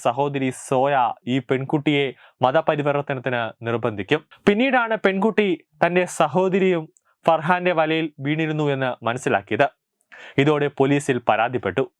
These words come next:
ഫർഹാന്റെ ഫോൺ പരിശോധിച്ചപ്പോഴാണ് അറുപത്തിനാല് പെൺകുട്ടികളുടെ ലൈംഗിക വീഡിയോകൾ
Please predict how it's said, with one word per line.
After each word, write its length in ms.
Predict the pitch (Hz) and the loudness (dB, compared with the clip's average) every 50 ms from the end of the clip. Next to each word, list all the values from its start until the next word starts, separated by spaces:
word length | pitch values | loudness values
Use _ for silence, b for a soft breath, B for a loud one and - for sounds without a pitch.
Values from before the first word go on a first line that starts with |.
| _ _ _ _ B B B B B B B - - | _ _ _ _ B B B B B B B 4 4
ഫർഹാന്റെ 500 | 202 202 202 214 233 240 247 233 240 226 - | 4 4 4 0 -2 0 0 0 0 0 2
ഫോൺ 160 | 214 202 214 233 240 226 | 2 2 2 2 0 0
പരിശോധിച്ചപ്പോഴാണ് 920 | 208 190 - 220 208 208 196 - 208 196 - 190 190 180 165 156 160 151 139 127 - - 127 131 | 0 0 0 0 -2 0 0 -2 -2 0 0 0 0 0 0 -2 -2 -4 -4 -6 -4 -2 -2 -2
അറുപത്തിനാല് 800 | 143 160 156 185 180 - - 214 185 180 175 170 180 190 208 196 - | 0 0 -2 -4 -4 -4 -4 -4 -2 0 0 0 0 0 -2 -2 -2
പെൺകുട്ടികളുടെ 640 | 196 180 165 - 190 156 196 175 175 170 165 165 165 156 147 143 147 | -4 -4 -4 -4 -4 -2 0 0 0 0 0 0 0 -2 -2 0 0
ലൈംഗിക 400 | 143 147 156 165 180 190 170 180 170 151 | 0 0 -2 -4 -4 -2 -2 -2 -2 0
വീഡിയോകൾ 400 | 151 151 147 151 143 139 135 123 | 0 0 0 0 2 2 0 0